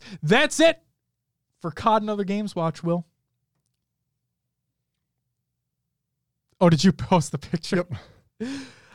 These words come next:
Speaker 1: I forgot what the fucking logo was that, that, that, that looks like, but it's really funny.
Speaker 2: Yeah, it's like the old Sony, um, I'm gonna look it up real quick.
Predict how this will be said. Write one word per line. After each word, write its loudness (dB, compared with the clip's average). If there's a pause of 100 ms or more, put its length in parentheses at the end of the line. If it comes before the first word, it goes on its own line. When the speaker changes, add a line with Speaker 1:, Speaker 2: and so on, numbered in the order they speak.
(120)
Speaker 1:
I 0
forgot 2
what 0
the 0
fucking -2
logo 6
was 4
that, -6
that, -2 (100)
that, -2
that -4
looks -4
like, -10
but -6
it's -8
really -2
funny. -10
Speaker 2:
Yeah, -4
it's -6
like -2
the -8
old -2
Sony, -4
um, -4 (4000)
I'm -20
gonna -8
look -8
it -8
up -10
real -10
quick. -14